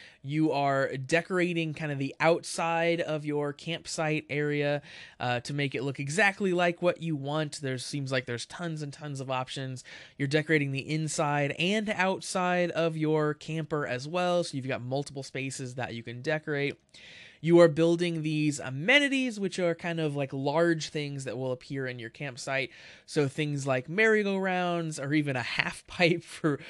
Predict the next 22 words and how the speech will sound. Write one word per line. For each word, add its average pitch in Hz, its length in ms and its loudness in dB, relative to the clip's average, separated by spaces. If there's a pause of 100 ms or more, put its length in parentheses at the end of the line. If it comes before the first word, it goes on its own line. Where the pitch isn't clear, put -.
(140)
for 151 220 0
all 143 180 6
of 139 80 0
the 127 160 -2
animals 135 320 -2
to 123 120 -10
skateboard 156 600 0
on. 139 380 -4 (260)
So 160 180 4
these 180 220 2
seem 170 200 -4
like 151 180 -2
larger 143 480 2
things 135 400 -6
to 127 100 -6
work 131 240 -2
towards 127 380 -4
to 127 140 -8
put 123 240 -6
in 120 160 -10
your 117 100 -10
camp. 131 380 -6